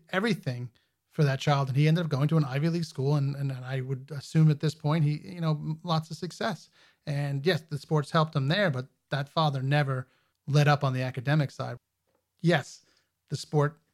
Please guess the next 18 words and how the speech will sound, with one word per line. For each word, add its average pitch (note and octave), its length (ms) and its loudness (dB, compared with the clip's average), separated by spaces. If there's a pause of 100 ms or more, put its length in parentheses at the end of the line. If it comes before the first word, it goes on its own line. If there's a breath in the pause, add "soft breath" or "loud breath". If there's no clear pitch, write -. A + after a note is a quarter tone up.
got C3+ 180 0
him, C#3 320 0
probably D#3+ 380 0
got C#3+ 240 0
him C#3 100 2
more C3 160 0
noticed C3 400 -2
and B2+ 100 -4
got C3 180 -2
him C3 160 -2
a A#2 60 -10 (200)
better C3 180 -4
chance C3 300 -4
of B2+ 60 -8
getting B2+ 200 -4
into C3+ 180 -4
that D#3 160 0
college, F#3 380 -4